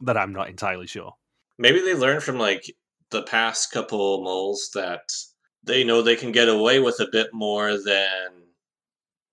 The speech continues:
Speaker 2: than usual. 'Cause there's some pretty blatant sabotages last season. The mole didn't even get answered for the quiz until the final round, so maybe they're, actually, the past three moles have been really, um, really gone undetected, so maybe they're like, "Hmm."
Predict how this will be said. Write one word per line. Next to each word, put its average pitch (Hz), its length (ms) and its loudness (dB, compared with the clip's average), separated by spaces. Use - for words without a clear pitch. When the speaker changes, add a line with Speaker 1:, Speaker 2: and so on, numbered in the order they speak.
Speaker 2:
than 98 200 0
usual. 98 680 -2
'Cause - 100 -12
there's 113 220 2
some 107 140 -4
pretty 117 320 2
blatant 107 320 -2
sabotages 98 880 -2
last 110 280 0
season. 92 380 -8
The 92 60 -14
mole 98 200 -2
didn't 98 240 -8
even 92 180 -12
get 92 200 -6
answered 110 380 -2
for 107 120 -6
the 98 80 -4
quiz 110 360 -2
until 98 240 -8
the 98 180 -8
final 92 280 -6
round, 107 280 -6
so - 140 -4
maybe 90 200 -8
they're, 92 140 -6
actually, 113 240 0
the 101 100 -10
past 113 260 -2
three 117 180 0
moles 87 360 -4
have 90 160 -6
been 82 300 -10
really, 104 520 2
um, 87 320 -4
really 131 240 6
gone 104 260 2
undetected, 92 720 -6
so 101 140 -4
maybe 98 240 -4
they're 98 100 -2
like, 90 200 -6
"Hmm." 131 260 -8